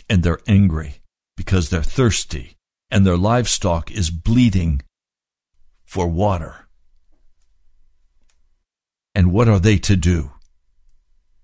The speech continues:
The answer, of course, is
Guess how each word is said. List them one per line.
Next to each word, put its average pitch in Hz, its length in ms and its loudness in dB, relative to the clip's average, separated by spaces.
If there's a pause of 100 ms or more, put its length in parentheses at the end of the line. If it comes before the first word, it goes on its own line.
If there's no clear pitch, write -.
(2250)
The 69 200 -2
answer, 85 360 2
of - 100 -6
course, - 380 -4
is - 560 -4